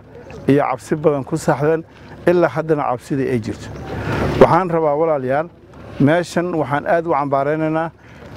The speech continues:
falalka foosha xun oo meeshan laga fuliyey, oo la leeyahay waxaa lagu fuliyey magac Islaamnimo. Islaamka waa diin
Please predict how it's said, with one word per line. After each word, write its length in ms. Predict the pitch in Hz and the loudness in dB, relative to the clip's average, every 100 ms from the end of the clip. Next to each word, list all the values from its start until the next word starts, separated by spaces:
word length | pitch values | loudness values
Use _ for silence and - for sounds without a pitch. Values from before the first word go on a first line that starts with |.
| - | -14
falalka 480 | - - 165 175 160 | -2 4 4 4 -4
foosha 480 | 131 - 170 - 156 - | -2 2 2 0 -8 -4
xun 160 | 160 - | -4 -2
oo 120 | 135 127 | -2 0
meeshan 440 | 147 151 - 131 | 0 -2 -4 -2
laga 140 | 131 139 | 0 -2
fuliyey, 380 | - 107 131 - - - - - - 151 | -6 -2 -2 -2 -12 -18 -14 -14 0 2
oo 160 | 143 | 4
la 100 | 147 | 2
leeyahay 220 | 160 175 | 2 2
waxaa 280 | 165 143 - | 2 0 -2
lagu 200 | 143 175 | 0 -2
fuliyey 480 | - 160 151 156 180 - - | 0 0 2 2 0 -6 -2
magac 300 | 143 139 139 | 0 0 -4
Islaamnimo. 480 | - 127 117 101 - - - - - - - - - - | -4 -4 -2 -6 -12 -16 -18 -16 -12 -10 -6 -6 0 2
Islaamka 640 | 135 156 165 175 170 165 | 4 4 4 2 0 0
waa 260 | 147 147 139 | 2 2 0
diin 500 | 127 151 175 185 | -2 2 2 2